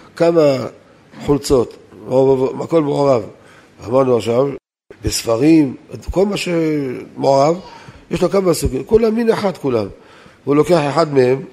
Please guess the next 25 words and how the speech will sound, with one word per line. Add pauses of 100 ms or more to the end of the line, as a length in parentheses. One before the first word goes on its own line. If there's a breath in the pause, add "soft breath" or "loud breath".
(100)
לא
שאחד (100)
נוכלך
ואחד
נקי,
ו-, (520 loud breath)
כולם
אותו
דבר,
לא,
הוא
לוקח (100)
אחד
מהם, (380 loud breath)
אין
בזה
דין
בורר. (480 loud breath)
בורר
במין
אחד, (260)
אין. (760 loud breath)
תורי
זהב (220)
חולק.